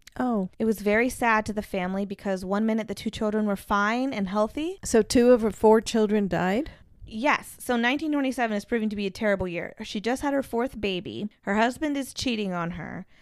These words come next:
Speaker 2: She's starting to drink a lot 'cause her mother-in-law is driving her
Speaker 1: <laughs>
Speaker 2: insane. And then, in the same year, two of her children die.
Speaker 1: Uh, I, the,
Speaker 2: Suddenly.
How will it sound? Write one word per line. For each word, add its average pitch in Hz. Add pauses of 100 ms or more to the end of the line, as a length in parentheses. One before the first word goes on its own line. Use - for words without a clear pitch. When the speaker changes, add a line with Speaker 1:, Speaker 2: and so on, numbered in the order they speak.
(140)
Speaker 2:
She's -
starting 254
to 254
drink 220
a 202
lot 180
'cause 202
her 185
mother-in-law 185
is 180
driving 180
her 180
Speaker 1:
<laughs> -
Speaker 2:
insane. 208 (720)
And 208 (360)
then, 220
in 202
the 190
same 190
year, 214 (440)
two 269
of 254
her 247
children 226
die. 101 (220)
Speaker 1:
Uh, -
I, 214 (340)
the, -
Speaker 2:
Suddenly. 226